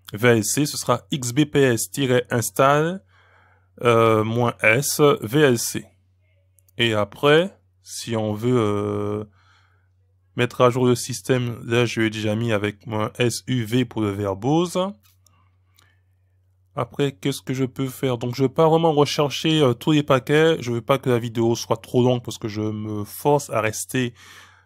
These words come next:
dans les trente minutes. Je sais que chacun de vous, le temps est assez, on va dire, important.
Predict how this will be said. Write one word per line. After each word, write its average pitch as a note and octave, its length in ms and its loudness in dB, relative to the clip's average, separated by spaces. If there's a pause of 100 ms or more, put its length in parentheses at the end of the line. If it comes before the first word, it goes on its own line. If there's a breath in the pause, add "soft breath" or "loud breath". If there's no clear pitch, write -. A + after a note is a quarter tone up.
dans B2 360 2
les A2+ 200 2
trente - 400 -2
minutes. C3+ 480 0
Je C3+ 120 0
sais B2+ 180 -4
que - 100 -8
chacun B2+ 380 -4
de B2 100 0
vous, C3 380 -2
le A#2 140 2
temps B2+ 240 -2
est A2+ 40 0
assez, G#2 280 -4
on A2+ 100 -2
va A2 120 -2
dire, G#2+ 120 -4
important. G#2+ 680 -2